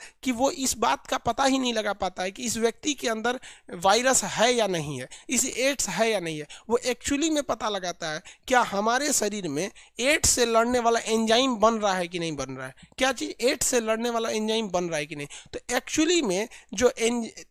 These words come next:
ए-, एलिसा जांच होता है वो वायरस की जांच नहीं होती है, बल्कि इस बात की जांच होती है कि हमारे शरीर में उस वायरस को मारने वाला एंजाइम बन रहा है कि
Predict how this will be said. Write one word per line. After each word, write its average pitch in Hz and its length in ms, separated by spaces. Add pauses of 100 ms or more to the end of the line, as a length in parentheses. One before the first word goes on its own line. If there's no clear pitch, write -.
(140)
ए-, 214 220
एलिसा 254 400
जांच 247 340
होता 202 200
है 170 80
वो 214 180
वायरस 277 360
की 254 120
जांच 226 260
नहीं 214 140
होती 185 200
है, 214 60
बल्कि 240 360
इस 240 100
बात 277 240
की 254 120
जांच 196 280
होती 180 240
है - 100
कि - 140
हमारे 220 300
शरीर 247 340
में 208 180 (240)
उस 269 140
वायरस 240 380
को 247 120
मारने 220 340
वाला 220 160
एंजाइम 220 540
बन 208 160
रहा 185 320
है 202 200
कि 285 240